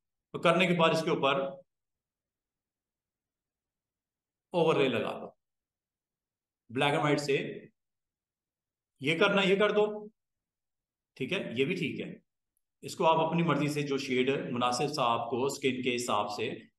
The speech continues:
ये hard light अगर आपको ठीक लग रहा है या overlay ठीक लग रहा है, आप ये कर सकते हो। और color को मजीद strong करना चाहो, आप कहते हो, "यार, थोड़ा सा इसको और bright किया जाए," तो अब आपने mask के ऊपर ये लगा हुआ है, अब आपने color पे जाना है।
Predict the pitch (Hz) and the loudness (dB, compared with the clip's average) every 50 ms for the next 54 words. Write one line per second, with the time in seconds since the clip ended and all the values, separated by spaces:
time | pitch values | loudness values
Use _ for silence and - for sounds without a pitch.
0 | _ _ _ - 123 131 113 117 120 123 131 143 143 143 139 147 135 127 135 127 | _ _ _ -6 -2 0 4 4 4 4 4 4 4 4 4 2 2 2 2 2
1 | 123 123 120 - 127 127 117 123 123 120 117 123 127 120 120 131 131 123 123 147 | 2 2 0 -2 -4 -4 -4 -2 -4 -4 -2 -2 -2 -2 -2 -2 -2 0 0 0
2 | 139 131 135 131 131 131 120 117 123 120 107 113 113 113 117 - - - - _ | 2 4 2 2 2 -2 -4 -2 -2 -2 -2 -2 -2 -2 -4 -6 -8 -10 -16 _
3 | _ _ _ _ _ _ _ - 107 110 113 117 110 - 117 123 120 123 135 - | _ _ _ _ _ _ _ 2 4 4 4 4 2 0 0 -2 0 0 0 -2
4 | - 147 123 - - 131 123 123 123 123 131 147 151 160 147 131 127 127 123 143 | -2 -2 -6 -6 -4 -2 -2 0 0 0 0 0 2 2 2 0 -2 -2 0 0
5 | 135 120 110 107 104 110 117 196 240 - - - 190 175 185 202 185 202 180 - | 0 0 -2 -6 -6 -4 -2 -2 -2 -2 -2 -2 -2 0 0 0 2 0 0 0
6 | 160 147 147 147 117 98 92 - - - 117 117 - 165 170 - 190 190 185 - | 0 -2 -2 -2 -2 -2 -4 -4 -4 -4 -4 -4 -4 -6 -6 -4 -4 -6 -6 -6
7 | - - 233 226 196 175 165 151 143 - - 131 123 127 127 123 127 120 110 107 | -6 -6 -4 -2 -2 -4 -4 -4 -6 -6 -6 -6 -4 -4 -4 -2 -2 -2 -2 -4
8 | 113 110 120 113 107 107 104 101 - - _ _ _ _ _ - - - - 160 | -6 -6 -6 -6 -6 -6 -8 -10 -12 -16 _ _ _ _ _ -12 -8 -4 0 0
9 | 165 180 165 165 170 170 180 202 202 175 131 117 120 135 147 - - - 190 180 | 2 4 4 4 4 4 2 0 -2 -2 0 2 4 4 4 2 0 -2 -2 -2
10 | 185 185 185 185 185 180 180 185 - - - 151 156 147 151 135 127 139 151 143 | -2 -2 -2 -2 -2 -4 -8 -10 -12 -8 -6 -4 -4 -2 -2 -2 0 2 2 2
11 | 107 - - - - - 123 - 151 139 147 151 170 170 - 123 120 120 - 131 | 2 0 -2 -4 -6 -4 -4 -2 0 0 0 0 -2 -2 -2 0 0 0 -2 -2
12 | 123 107 90 87 - - | -4 -6 -8 -10 -14 -18